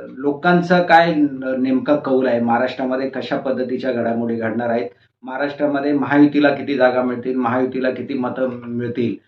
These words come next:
किंवा महाआघा-, महाविकास आघाडीला किती जागा आणि किती मतं मिळतील, या संदर्भामध्ये सर्व्हे जाहीर झालेला आहे.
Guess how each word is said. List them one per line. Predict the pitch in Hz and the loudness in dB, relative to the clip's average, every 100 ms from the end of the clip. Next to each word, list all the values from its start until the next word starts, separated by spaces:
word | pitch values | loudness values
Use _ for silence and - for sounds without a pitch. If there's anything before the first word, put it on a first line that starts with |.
| _ _ _ | _ _ _
किंवा | 139 147 | -4 0
महाआघा-, | 147 139 160 139 131 147 135 123 | 2 4 4 4 2 0 0 0
महाविकास | 127 147 147 151 147 | 4 8 8 6 4
आघाडीला | 131 143 147 143 | 4 4 4 4
किती | 139 117 143 | 2 -2 -2
जागा | 123 123 131 | 0 0 2
आणि | 127 127 | 0 -2
किती | 127 123 | -6 -6
मतं | 123 120 127 | -4 -2 -2
मिळतील, | 117 117 123 | -4 -4 -2
या | 123 | -2
संदर्भामध्ये | 127 123 117 120 117 113 120 | -2 -2 -4 -2 -4 -4 -6
सर्व्हे | 120 117 117 | -6 -4 -4
जाहीर | 117 110 | -4 -4
झालेला | 113 113 113 | -4 -4 -4
आहे. | 98 | -6